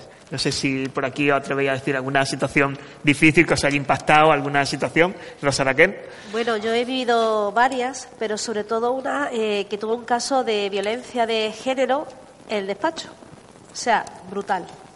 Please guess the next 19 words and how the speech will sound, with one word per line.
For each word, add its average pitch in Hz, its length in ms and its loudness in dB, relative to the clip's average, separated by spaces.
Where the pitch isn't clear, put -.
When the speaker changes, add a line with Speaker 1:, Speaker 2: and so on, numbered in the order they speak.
Speaker 2:
Brutal. 196 340 -2
Eh, 214 260 0
incluso 202 320 -4
llegando 185 380 0
a 240 40 6
agresiones 220 420 -2
físicas. - 500 -6
Entonces, 190 360 -4
claro, 226 180 2
en 202 60 -2
ese 202 180 -4
momento 247 260 -2
te 202 80 -2
encuentras 202 380 -4
sola, 277 400 2
no 208 100 -2
sabes 202 320 -2
cómo 202 180 -6
actuar 277 360 0